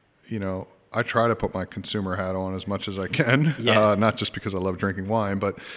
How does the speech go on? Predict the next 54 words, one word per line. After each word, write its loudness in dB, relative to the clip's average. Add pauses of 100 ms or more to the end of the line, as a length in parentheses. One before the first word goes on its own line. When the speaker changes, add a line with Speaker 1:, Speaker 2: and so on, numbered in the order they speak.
(240)
Speaker 1:
you 0
know, 2
look 6
at 2
wines 2
in -2
that 0
way, 0 (360)
particularly 4
from -2
other 6
regions. -2
And -4
I, -2 (140)
and -4
like -4
you -4
said, -6
come -2
back 0
to -2
our 0
region -2
and -6
be -6
like, -6 (220)
"Is -4
this -6
really -6
working?" 0
Because -4
I 0
think 0
it, 0 (640)
you -4
know, -2
you -2
can -2
get 2
the 0
cellar 4
palate, 0
of -6
course, -2
but -14
you -4
can -2
also 0
get -4
just -6
hung -2
up -2
drinking -2
all -4